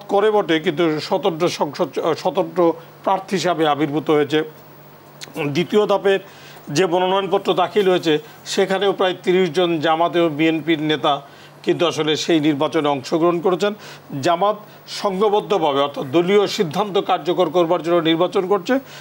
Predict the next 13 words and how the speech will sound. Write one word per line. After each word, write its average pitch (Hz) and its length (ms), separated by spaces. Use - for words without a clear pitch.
বিএনপি 196 600
তার 170 180
কর্মী, 196 580
যে 160 160
কর্মী 196 400
আসলে 196 260
নির্বাচন 175 460
করছে 190 320
সে 196 220
স্থানীয় 175 360
বলয়ে 156 300
যোগাযোগ 147 440
করে 175 160